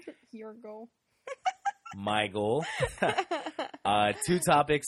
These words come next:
Speaker 2: I already know I want to talk about are M L B The Show sixteen and Uncharted four, which just go buy them both already if you own a P S four, because that's my early. So you don't have to wait till the next one. Just buy them.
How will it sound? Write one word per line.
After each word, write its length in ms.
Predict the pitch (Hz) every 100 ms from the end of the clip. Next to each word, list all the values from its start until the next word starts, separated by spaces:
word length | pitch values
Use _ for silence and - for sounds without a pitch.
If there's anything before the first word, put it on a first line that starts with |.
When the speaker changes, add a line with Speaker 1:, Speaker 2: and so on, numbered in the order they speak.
| -
Speaker 2:
I 140 | 117 123
already 220 | 123 123
know 220 | 117 117
I 140 | 92
want 160 | 104 104
to 80 | 101
talk 260 | 104 95
about 240 | 90 101 113 90
are 640 | 90 87 87 87 87 90
M 160 | 98 107
L 80 |
B 200 | 98 107
The 100 | 98
Show 260 | 92 - 95
sixteen 840 | 92 95 90 - - 101 101 156 196 _ _ _ _ _ _
and 760 | 90 90 90 90 90 87 90 -
Uncharted 540 | 104 107 - 104 98 - -
four, 380 | 92 92 101 127
which 460 | 95 87 - - _ _ _ _
just 180 | 107 -
go 80 | 92
buy 280 | 92 90 90
them 120 | 90
both 240 | 85 85
already 480 | 90 87 92 92 104
if 140 | - -
you 140 | 82
own 80 | 82
a 20 |
P 160 | 82 80
S 80 | -
four, 300 | - 78 82 90 - _
because 280 | 73 80 73
that's 360 | 76 - - - _ -
my 200 | 76 73
early. 440 | 76 80 82 90 85 80
So 160 | -
you 80 | 87
don't 120 | 92
have 40 | 90
to 80 |
wait 200 | 90 90
till 100 | -
the 100 | 87
next 260 | 87 87 -
one. 200 | 98 98
Just 180 | 85 -
buy 220 | - 98 80
them. 180 | 65